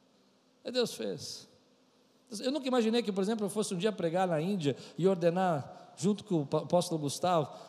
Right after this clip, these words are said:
dez pastores indianos. Eu nunca imaginei que eu ia pôr minha mão sobre a cabeça deles e falar assim:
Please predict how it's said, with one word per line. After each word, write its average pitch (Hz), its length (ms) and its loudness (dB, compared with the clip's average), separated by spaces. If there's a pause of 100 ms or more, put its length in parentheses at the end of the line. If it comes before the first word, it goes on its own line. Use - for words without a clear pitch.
(100)
dez 214 300 4
pastores 180 600 2
indianos. 160 840 0 (580)
Eu 262 100 2
nunca 233 160 2
imaginei 180 580 2 (380)
que - 80 -6
eu 269 40 4
ia 247 80 6
pôr 247 180 4
minha 240 160 4
mão 226 220 4
sobre 214 200 -4
a - 40 -12
cabeça 185 400 0
deles 175 380 2
e 185 40 -6
falar 196 220 -4
assim: 175 300 -6